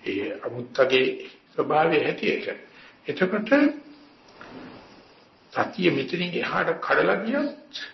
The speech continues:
ඒක මේට වැඩිය මනාපමන බව දැනගත්තත් සතිය අරසාව තියෙනවා. එයාට ඒක බාධා නොකරගෙන පොඩි හැලහැප්පීමක් නම් වෙනවා. ආපහු එන්න පුළුවන් මූල කර්මත්තාන.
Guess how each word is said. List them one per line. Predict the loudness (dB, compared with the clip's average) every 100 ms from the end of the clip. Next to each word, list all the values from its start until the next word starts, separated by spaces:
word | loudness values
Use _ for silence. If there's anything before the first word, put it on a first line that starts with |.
| -20 _ _ _ _ _
ඒක | 2 2 2
මේට | -2 -4
වැඩිය | -4 -2 -2
මනාපමන | 0 2 2 2 0 -4
බව | -2 -2 0
දැනගත්තත් | 0 2 2 2 2 0 0 -2 -14 -20 -20 -20 -20 _
සතිය | -12 -4 -4 0 2
අරසාව | 2 2 2 0 0
තියෙනවා. | -4 -8 -4 -4 -4 -12 -20 -6
එයාට | 4 4 4 2 0 -4 -14 -20 -20 _
ඒක | -8 -8 -4
බාධා | 2 4 4 2 -2
නොකරගෙන | -4 0 2 0 0 -2
පොඩි | -2 -2
හැලහැප්පීමක් | 0 2 2 0 -2 0 0 -2
නම් | 0
වෙනවා. | 2 0 -4 -14 -20 _
ආපහු | -2 0 0
එන්න | 0 0
පුළුවන් | -8 -4 -4 -4 -14 -20 -20 -4
මූල | -4
කර්මත්තාන. | 2 2 0 -10 -12 -16